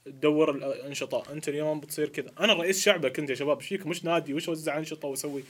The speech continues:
وأسوي تقارير؟ شباب، إيه؟ إلا كذا. قلت لهم: "يلا معكم". "أنا إيش؟" "أنت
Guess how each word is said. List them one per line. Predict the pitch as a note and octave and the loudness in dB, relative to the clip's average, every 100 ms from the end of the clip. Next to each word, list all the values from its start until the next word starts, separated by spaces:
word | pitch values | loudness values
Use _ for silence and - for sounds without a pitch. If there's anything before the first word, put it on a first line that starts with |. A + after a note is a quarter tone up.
| - - - | -18 -14 -4
وأسوي | C#3+ | -2
تقارير؟ | C3+ - C#3 - | -2 -2 -4 -4
شباب، | - G3 E3+ | 4 6 8
إيه؟ | G3 G#2 - - - - _ G#3 | 4 4 -8 -18 -18 -18 _ -2
إلا | A3+ G3+ G3+ G3+ F#3 | 2 4 2 -2 -8
كذا. | E3 | -10
قلت | D3+ G#3 | -2 -2
لهم: | A#3+ B3 | -2 -4
"يلا | A3 | 0
معكم". | G#3 - D3 | 0 -2 -2
"أنا | F#3+ A3+ | 2 4
إيش؟" | G#3+ A#3 - | 4 0 -4
"أنت | G3+ | -6